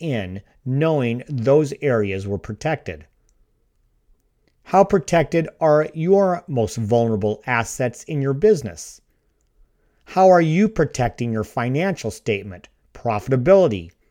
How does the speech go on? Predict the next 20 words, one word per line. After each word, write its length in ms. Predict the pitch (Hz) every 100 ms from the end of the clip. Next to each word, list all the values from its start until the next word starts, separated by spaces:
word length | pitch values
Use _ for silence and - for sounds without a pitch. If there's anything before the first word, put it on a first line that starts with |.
| _ _
expensive 640 | - - - 180 190 - 165
equipment, 640 | - - 185 110 92 - _ _ _
intellectual 600 | 156 139 143 147 - 165
property, 720 | 139 190 190 185 160 87 80 _ _ _ _
and 180 | 180 170
people? 540 | - 208 190 98 67 _ _ _ _ _ _ _ _ _ _ _ -
Do 100 | 139
you 200 | 151 196
have 340 | 175 180 175
the 80 | 156
proper 480 | 147 151 151 156 131
tools 540 | - 165 160 165 160
of 80 | 165
the 80 | 165
trade 440 | - 123 110 113
to 60 | 127
shield 520 | - - 180 190 135
them 180 | 107 104
from 280 | - 147 139
damage? 680 | 165 170 165 87 - -